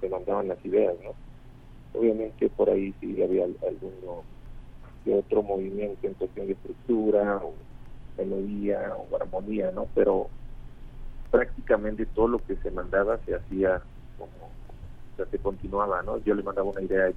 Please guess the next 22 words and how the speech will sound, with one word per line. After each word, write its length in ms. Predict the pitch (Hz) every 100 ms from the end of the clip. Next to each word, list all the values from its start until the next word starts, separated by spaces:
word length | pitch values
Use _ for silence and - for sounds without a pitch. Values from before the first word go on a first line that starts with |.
| -
a 60 |
Adrián, 380 | 92 101 113 120 - - - - - - - - -
eh, 440 | - 92 90 - - - - - - - - - -
de 60 | 95
estructura 500 | - 90 - 127 135
y 80 |
armonía, 540 | 104 98 107 139 151 147
y 140 | 107
él, 200 | 101 - -
él 180 | 98 98
hacía 300 | 92 - 95
todo 240 | - 101
lo 140 | 95 -
que 80 | 95
el, 360 | 92 - 95 87
el 260 | 87 85 85
ritmo 560 | - 98 - 98 98 -
y 80 | - - - -
también, 320 | 95 95 95
este, 340 | 92 - - 87
aportaba 720 | - 87 - 95 92 85 - - - - -
otras 320 | - - 95